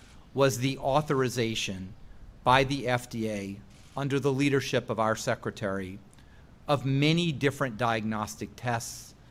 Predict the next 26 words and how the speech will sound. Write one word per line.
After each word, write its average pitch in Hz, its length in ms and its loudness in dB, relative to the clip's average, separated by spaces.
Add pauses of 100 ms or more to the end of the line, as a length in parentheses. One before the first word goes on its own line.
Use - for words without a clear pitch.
(260)
of 113 160 -4
diagnostic 120 720 0
devices, 104 760 -4 (220)
and 123 160 0
now 120 280 2
of 113 100 -2
serology 104 640 -4
tests. - 460 -14 (640)
So 180 240 8
you've 180 220 0
heard 214 180 6
a - 20 2
lot 147 260 8
about 131 200 2
the 135 80 -2
different 127 320 -2
testing, 127 400 -2
and 120 80 2
you 117 80 2
see 123 180 0
some 120 260 0
of 110 100 0
the 110 40 0
machines 113 560 -2
up 104 160 -8
here. 95 320 -8